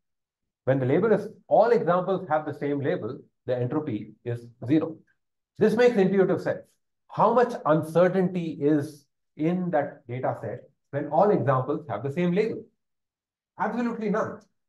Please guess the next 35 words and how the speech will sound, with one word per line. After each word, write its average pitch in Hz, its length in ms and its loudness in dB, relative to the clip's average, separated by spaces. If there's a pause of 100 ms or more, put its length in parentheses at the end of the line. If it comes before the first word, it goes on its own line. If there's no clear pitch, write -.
(140)
because 151 420 -6
I 160 80 0
know 214 180 6
that 147 360 0
all 147 120 2
the 156 80 -2
examples 120 420 -4
have 117 100 -6
that 123 160 -4
label. - 240 -4 (720)
There 151 160 4
is 143 100 2
no 170 240 2
uncertainty 147 600 -2
in 139 120 -4
the 120 120 -4
data, 95 400 -8 (480)
so 170 120 -2
the 156 140 0
entropy 135 320 -4
is 104 120 -8
zero. - 180 -10 (1900)
On 214 160 4
the 214 140 8
other 196 140 8
extreme, 107 400 -2
let's 170 180 0
say 190 60 2
exactly 202 640 2
half 202 260 4
the 214 80 6
examples 170 640 4 (140)
had 143 400 2 (320)
label 127 440 -4 (200)
zero, 208 440 -4